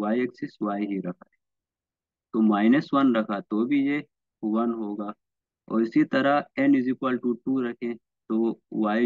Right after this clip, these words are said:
जो है वो फ़ोर होगा, टू पे फ़ोर बन जाएगा और माइनस टू पे माइनस फ़ोर बनेगा। और इसका ये graph है, इस तरह से discrete में points में इसका graph बन जाएगा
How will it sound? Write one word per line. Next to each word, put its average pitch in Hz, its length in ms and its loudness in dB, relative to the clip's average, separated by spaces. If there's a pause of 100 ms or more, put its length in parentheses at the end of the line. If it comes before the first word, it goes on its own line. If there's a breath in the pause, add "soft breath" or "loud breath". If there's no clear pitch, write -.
जो 120 180 -2
है 120 60 -4
वो 120 280 -2
फ़ोर 120 360 -4
होगा, 110 360 -4 (960)
टू 123 160 -2
पे 160 200 -4
फ़ोर 110 520 -2
बन 95 220 -2
जाएगा 95 220 -6
और 107 180 -2
माइनस 113 460 0
टू 156 120 0 (100)
पे 165 140 -8 (520)
माइनस 113 500 -2 (920)
फ़ोर 110 240 0
बनेगा। 90 400 -8
और 110 220 -2
इसका - 280 -2
ये 127 200 2
graph 110 440 -2
है, 113 60 0
इस 113 100 -2
तरह 104 220 -8
से 117 200 -6
discrete 110 580 -2
में 117 240 0 (220)
points 104 380 -2
में 113 100 4
इसका 139 320 -4
graph 101 400 -4
बन 87 200 -4
जाएगा - 400 -14